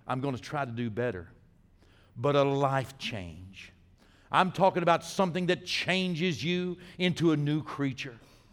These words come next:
It literally changes you from the inside out. You become a born again child of Almighty God. Your soul is saved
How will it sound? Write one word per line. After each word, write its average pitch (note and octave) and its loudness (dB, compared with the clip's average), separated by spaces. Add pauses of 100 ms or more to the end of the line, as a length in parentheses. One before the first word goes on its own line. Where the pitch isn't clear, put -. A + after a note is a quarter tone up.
(880)
It F3 6
literally E3+ 4
changes F#3 -2
you F#3+ 2
from F#3+ -2
the E3 0
inside D3+ 0
out. A2 -2 (640)
You F3+ 4
become F3 2
a E3 2
born E3+ 4 (180)
again F3 2 (220)
child E3+ 4
of D#3 2
Almighty D#3 4
God. C3 4 (240)
Your E3+ 6
soul G3 6
is D3+ -2
saved F3 -2